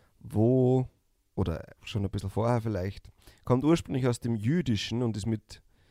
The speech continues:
äh, Umwegen in die Gaunersprache gelandet. Im Jüdischen gibt's das Wort Shimro, das heißt so viel wie Wache oder Bewachung. Und in der Gaunersprache wurde es dann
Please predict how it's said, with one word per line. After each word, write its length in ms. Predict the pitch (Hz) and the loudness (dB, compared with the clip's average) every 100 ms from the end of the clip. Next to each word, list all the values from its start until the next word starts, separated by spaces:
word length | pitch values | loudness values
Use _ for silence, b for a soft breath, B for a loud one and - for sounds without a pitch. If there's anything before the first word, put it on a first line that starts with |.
| b b b b - | b b b b -2
äh, 120 | 101 | 0
Umwegen 560 | 95 120 147 120 101 107 | 2 0 0 0 0 0
in 100 | 101 | -4
die 100 | - | -2
Gaunersprache 840 | 92 107 120 104 - - - 101 | 0 2 2 0 -4 -10 -10 -8
gelandet. 400 | 107 95 107 123 | -6 -4 -2 0
Im 60 | 110 | 2
Jüdischen 560 | 110 160 170 - 139 | 2 2 0 -4 -6
gibt's 260 | 131 127 - | -6 -8 -8
das 200 | 123 - | -8 -2
Wort 280 | 104 113 - | -2 -2 -4
Shimro, 680 | - 135 143 107 107 117 - b b b b | -2 0 0 0 -2 -2 -6 b b b b
das 160 | - 117 | -8 -2
heißt 240 | 117 120 - | -2 -2 -6
so 100 | 117 | -10
viel 240 | 131 117 | -8 -4
wie 160 | 110 98 | -4 -2
Wache 480 | 98 92 - 85 190 _ _ _ _ _ _ _ - - | -4 -6 -10 -10 -10 _ _ _ _ _ _ _ -18 -6
oder 180 | 110 - | -4 -2
Bewachung. 680 | 98 95 131 - 104 185 - b b b b b b b | -4 -4 -8 -6 -4 -4 -8 b b b b b b b
Und 600 | - 107 110 110 110 104 | 0 2 2 0 -4 -6
in 180 | - 131 | -4 -2
der 80 | 143 | 0
Gaunersprache 1120 | - 95 127 151 - - 98 104 127 - 135 | 0 0 2 2 -2 -6 -4 -2 -4 -4 -4
wurde 220 | 117 117 120 | -2 -2 -4
es 120 | 117 | -4
dann 320 | 113 113 113 | -4 -2 -4